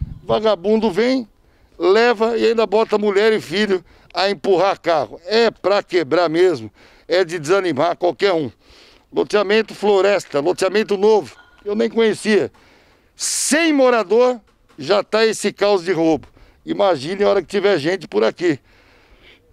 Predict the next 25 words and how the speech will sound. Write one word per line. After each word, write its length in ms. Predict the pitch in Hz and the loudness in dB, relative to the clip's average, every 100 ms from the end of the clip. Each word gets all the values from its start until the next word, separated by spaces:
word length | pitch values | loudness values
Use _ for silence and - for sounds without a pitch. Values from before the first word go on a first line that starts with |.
| _ | _
Muita 320 | 135 196 214 | -4 0 -2
segurança, 640 | 170 220 214 202 196 147 175 | 0 -2 0 2 2 0 -2
olha 120 | 185 | 0
aí, 120 | 170 | 0
ó. 100 | 120 - _ | 0 -8 _
Câmera. 460 | 190 233 196 147 - | 0 2 0 -4 -2
Antes 400 | 247 302 285 - | 0 0 -2 -6
de, 80 | 233 | -4
antes 400 | 262 254 339 - | 2 2 0 -4
do 140 | 233 | -2
morador 500 | 240 247 214 190 220 | 2 2 2 2 0
entrar, 460 | 208 190 202 226 247 - - _ | 0 0 0 0 -2 -10 -20 _
já 240 | 131 143 220 | -4 0 0
instalou 340 | - 208 208 | 0 0 2
uma 160 | 220 185 | 2 0
câmera 380 | - 208 202 196 | 0 0 2 0
de 100 | - | -2
segurança. 600 | 202 196 180 156 - - _ - _ _ _ | -2 2 2 2 -4 -20 _ -20 _ _ _
Porque 440 | - 143 165 202 233 | -8 -6 0 2 2
o 120 | 220 | -2
pessoal 460 | 135 175 151 180 196 | -2 -2 0 0 0
não 240 | 180 220 | 2 2
aguenta 460 | 226 147 190 196 180 | 2 2 0 0 -2
mais 260 | 156 185 156 | 0 -2 -2
construir 720 | 185 180 - 170 165 123 | -4 -4 0 2 2 2